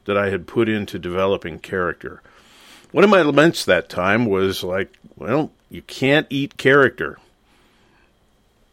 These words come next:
I felt like none of the virtues that I had worked to develop would actually benefit me by paying the rent or putting food on the table. What good was it?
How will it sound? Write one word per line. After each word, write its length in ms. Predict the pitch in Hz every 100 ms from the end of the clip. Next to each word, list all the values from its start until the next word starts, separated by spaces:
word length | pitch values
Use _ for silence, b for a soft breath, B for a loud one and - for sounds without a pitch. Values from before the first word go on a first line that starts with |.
| -
I 40 |
felt 240 | 110 147 131
like 180 | 110
none 320 | 104 120 147 185
of 140 | 160
the 80 | 151
virtues 580 | 135 143 127 113 101 -
that 100 | 101
I 120 | 98
had 120 | 98
worked 360 | 92 113 113 -
to 80 |
develop 500 | 101 98 104 110 101
would 100 | 101
actually 380 | 113 123 - 98
benefit 640 | 87 120 143 160 - - -
me 220 | 80 78
by 240 | 95 101 98
paying 300 | 113 113 120
the 100 | 110
rent 300 | 90 87 101
or 60 |
putting 320 | - 101 95
food 340 | - 107 104 87
on 140 | 80
the 100 | 85
table. 400 | - 127 107 82
What 220 | 131 156
good 200 | 185 240
was 300 | 160 135 107
it? 240 | 98 -